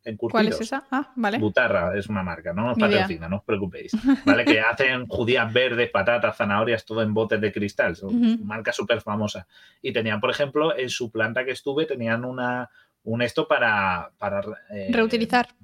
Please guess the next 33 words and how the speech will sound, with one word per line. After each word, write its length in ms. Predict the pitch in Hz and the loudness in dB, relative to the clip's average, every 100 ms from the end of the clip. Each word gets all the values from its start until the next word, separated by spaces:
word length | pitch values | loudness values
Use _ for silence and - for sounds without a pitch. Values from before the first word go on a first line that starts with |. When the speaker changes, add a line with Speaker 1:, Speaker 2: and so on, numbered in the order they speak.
| _ _ | _ _
Speaker 1:
reutilizar 640 | 120 123 117 110 - 101 | -2 0 2 0 2 2
agua 520 | 107 139 151 165 165 | 4 2 2 2 0
y 80 | 120 | 0
tal. 220 | 143 226 | 2 2
Speaker 2:
Ujú. 300 | 226 214 - - | 2 -2 -4 -8
Speaker 1:
Y 60 | |
dices, 180 | 104 107 98 | -6 -6 -2
"Bueno, 180 | 107 | -2
pues 160 | 170 107 | 0 0
mira, 340 | 104 165 92 104 | 2 0 0 -2
ellos 180 | 120 117 | -2 0
han 100 | 139 | 0
podido 240 | 139 139 135 | 0 2 2
hacerlo". 320 | 120 101 90 | 0 -2 -2
Pues 300 | 87 - - _ - - - _ | -6 -12 -16 _ -20 -20 -20 _
si 180 | - 104 | -12 -8
esto 260 | 104 - 139 | -8 -6 -4
se 120 | 139 | -4
puede 200 | 117 135 | 0 -2
exportar 420 | 120 127 113 127 | -2 -4 0 0
a 60 | 127 | 0
otras 220 | 123 - | -2 -4
industrias, 480 | 123 143 - 196 190 | -6 -4 0 0 0
genial, 320 | 127 113 208 | -2 -2 0
a 60 | 120 | 0
otras 220 | 113 - | -2 -6
empresas, 480 | 117 131 147 185 - - _ _ | -6 -4 -4 -6 -8 -20 _ _
genial, 480 | - 117 110 156 127 | -4 -2 2 0 0
ahorramos 460 | 104 - 120 147 | -4 -2 -4 -4
agua. 260 | 147 139 90 | -2 0 0
Todo 220 | 90 120 | 0 0
eso 200 | 156 - | 0 0
verlo. 380 | 151 143 135 90 | 2 2 0 -2